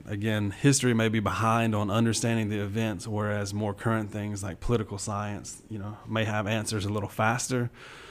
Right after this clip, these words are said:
Uh, but we just like to take a deeper dive and understand how we got to a point. And, um, and so that, again, to me is what keeps it fresh and, and ever changing.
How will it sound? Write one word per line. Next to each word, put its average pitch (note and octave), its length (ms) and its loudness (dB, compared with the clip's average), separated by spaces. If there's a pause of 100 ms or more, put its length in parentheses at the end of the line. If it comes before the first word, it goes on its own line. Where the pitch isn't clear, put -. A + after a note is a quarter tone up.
(340)
Uh, G#2 340 -4
but A2 180 -2
we C#3 180 6
just C3 420 0
like A2 260 2
to G2+ 80 -2
take G#2+ 220 -2
a G#2 40 -4
deeper G2+ 320 -2
dive G2+ 360 -2
and E2+ 80 -4
understand G#2 560 -4
how A2+ 340 0
we A2 140 0
got G2 260 -6
to - 160 -10
a G2+ 60 -10
point. G2 520 -10
And, G2 380 -10
um, F#2+ 440 -8 (1000)
and G2 160 -4
so G2 260 0
that, A2 440 -2
again, G#2+ 340 -2
to G#2 120 -4
me G#2+ 160 0
is G2+ 120 -4
what G2+ 200 -4
keeps A2+ 260 -6
it F#2+ 80 -6
fresh G2+ 540 -6 (180)
and, G2+ 200 -6
and G2 420 -8
ever G#2+ 260 0
changing. G2 520 -4